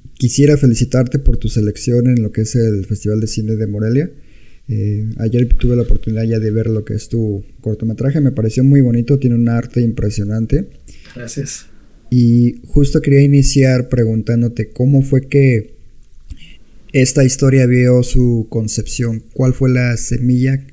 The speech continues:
Speaker 1: que, que terminó germinando en este representante visual tan, tan hermoso, ¿no?
Speaker 2: Bueno, eh, es un cortometraje que he estado autofinanciando los últimos once años.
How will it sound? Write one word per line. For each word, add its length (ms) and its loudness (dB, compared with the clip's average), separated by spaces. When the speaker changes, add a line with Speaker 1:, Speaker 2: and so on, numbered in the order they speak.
Speaker 1:
que, 460 -6
que 80 -4
terminó 360 -2
germinando 600 -2
en 100 -2
este 460 -2
representante 920 0
visual 240 2
tan, 400 -2
tan 160 -4
hermoso, 420 -2
¿no? 200 -6
Speaker 2:
Bueno, 520 -2
eh, 160 -6
es 220 -2
un 100 2
cortometraje 880 0
que 100 -4
he 40 0
estado 340 -2
autofinanciando 960 -2
los 160 -6
últimos 440 -4
once 380 -2
años. 420 -8